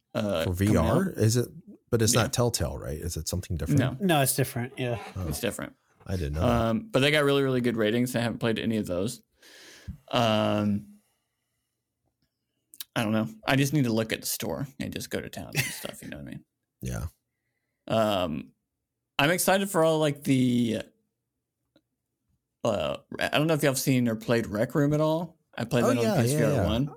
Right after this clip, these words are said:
Speaker 2: I have it.
Speaker 1: Just, like, stuff like that where you can play with your friends is really fun. 'Cause I do
Speaker 2: It's
Speaker 1: have
Speaker 2: a
Speaker 1: some
Speaker 2: lot of
Speaker 1: friends
Speaker 2: fun.
Speaker 1: that have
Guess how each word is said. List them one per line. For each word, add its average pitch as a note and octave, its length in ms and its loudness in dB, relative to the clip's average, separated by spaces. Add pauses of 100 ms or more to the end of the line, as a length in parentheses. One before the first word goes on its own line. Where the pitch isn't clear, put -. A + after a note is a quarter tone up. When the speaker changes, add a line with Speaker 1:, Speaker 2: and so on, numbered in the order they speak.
Speaker 2:
I B2 80 -2
have E2+ 220 0
it. D#2 160 -8 (180)
Speaker 1:
Just, D#3 180 2
like, F#3+ 140 2
stuff D#3+ 240 2
like D3+ 160 2
that B2+ 220 4
where A#2+ 100 0
you A#2+ 80 2
can A#2 140 -2
play A2+ 140 0
with A2+ 120 0
your A2 80 0
friends A2 380 -2
is B2 120 -4
really A2 180 0
fun. A2+ 280 -2
'Cause B2 160 -2
I B2+ 60 2
do C#3+ 100 2
Speaker 2:
It's - 120 6
Speaker 1:
have A#2+ 100 2
Speaker 2:
a - 20 2
Speaker 1:
some E2 100 2
Speaker 2:
lot D#2+ 100 2
of - 60 -2
Speaker 1:
friends - 220 0
Speaker 2:
fun. F#2 80 -2
Speaker 1:
that G#2+ 80 -4
have F#2+ 320 -4